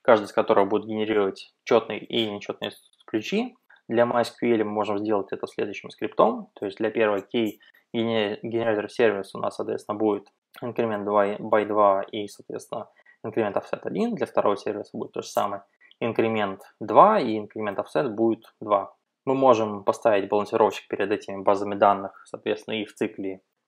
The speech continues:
перебирать между ними, чтобы, во-первых, выбирать, грубо говоря, последовательно ключи, при этом как-то решить проблему с нагрузкой. А, у нас может быть проблема с тем, что, соответственно, порядок следования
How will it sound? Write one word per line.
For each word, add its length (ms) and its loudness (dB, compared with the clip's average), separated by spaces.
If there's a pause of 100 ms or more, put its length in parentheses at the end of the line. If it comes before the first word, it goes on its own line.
перебирать 460 4
между 180 -6
ними, 240 -6
чтобы, 280 -4
во-первых, 600 0 (340)
выбирать, 460 4
грубо 200 -4
говоря, 120 -4
последовательно 600 0
ключи, 460 -4 (360)
при 160 6
этом 300 2
как-то 500 0
решить 320 -4
проблему 260 0
с 80 -16
нагрузкой. 640 -2 (320)
А, 180 8
у 120 4
нас 280 6
может 240 4
быть 200 -6
проблема 420 2
с 80 -16
тем, 200 0
что, 200 -6
соответственно, 720 -6 (320)
порядок 520 4
следования 640 -4